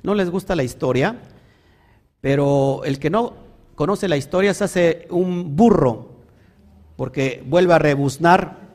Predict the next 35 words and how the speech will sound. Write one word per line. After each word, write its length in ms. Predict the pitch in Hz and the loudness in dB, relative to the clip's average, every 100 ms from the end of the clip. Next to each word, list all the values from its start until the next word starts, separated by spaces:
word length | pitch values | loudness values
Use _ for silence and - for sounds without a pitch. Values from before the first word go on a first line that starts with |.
| - | -4
basados 500 | 135 143 160 160 170 | 0 2 2 2 0
otra 220 | 170 151 | -2 0
vez 280 | 139 156 156 | 2 0 -4
en 100 | - | -6
la 80 | 123 | -6
historia. 340 | 120 143 127 | -4 -2 -2
¿Por 120 | 127 156 | -2 0
qué? 320 | 190 156 - - - - | 2 0 -4 -20 -20 -10
Porque 200 | 131 143 | -6 0
la 120 | 135 | 0
repite. 520 | 135 135 151 - 90 - _ _ _ _ _ _ | 0 0 -4 -8 -14 -16 _ _ _ _ _ _
Hay 120 | - 113 | -12 -4
personas 380 | 175 165 185 | -2 0 -2
que 80 | - | -2
les 140 | 139 139 | -2 -2
aburre 280 | 135 185 | 0 2
la 80 | 180 | 2
historia, 600 | 143 - 202 202 254 - - - | 0 2 4 4 2 -4 -20 -20
"Eso 220 | - 135 170 | -12 -8 -6
a 20 | |
mí 220 | 175 185 | -2 -2
me 120 | 175 | 0
aburre, 640 | 139 135 185 196 196 202 170 | 0 2 2 4 2 0 -2
yo 160 | 175 | -4
de 140 | 175 156 | -4 -6
chiquito 460 | 151 - 180 160 | -10 -8 -8 -6
por 160 | 151 147 | -2 -4
eso, 200 | 156 156 - | -4 -10 -6
eh, 360 | 110 113 110 | -4 -4 -6
troné 320 | 107 139 135 147 | -6 -4 -2 -2
historia 600 | 135 - 160 170 214 202 | -4 -2 -2 0 -4 -8
en 140 | 123 | -8
la 100 | 107 | -8
primaria". 600 | 107 123 156 170 202 220 - - - _ - | -6 -2 2 4 2 -2 -16 -20 -20 _ -2
Bueno, 460 | 165 214 214 - | 2 2 -2 -8